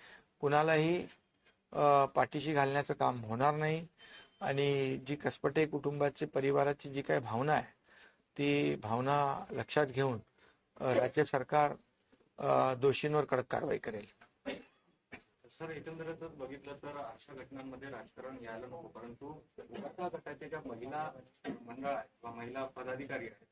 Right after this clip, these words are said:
Speaker 2: त्यांनी आज, अ, रुपाली चाकणकर यांच्या राजीनाम्याची मागणी केली. सातत्याने महिला आयोगावर टीका होत आहे,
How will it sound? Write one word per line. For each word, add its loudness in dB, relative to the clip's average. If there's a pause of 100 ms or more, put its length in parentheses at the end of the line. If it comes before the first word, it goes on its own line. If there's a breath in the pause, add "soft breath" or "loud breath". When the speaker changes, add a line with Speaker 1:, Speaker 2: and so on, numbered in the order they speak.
Speaker 2:
त्यांनी -10
आज, -8 (460)
अ, -6
रुपाली -10
चाकणकर -12
यांच्या -12
राजीनाम्याची -16
मागणी -18
केली. -16
सातत्याने -14
महिला -10
आयोगावर -8 (100)
टीका -12
होत -14
आहे, -10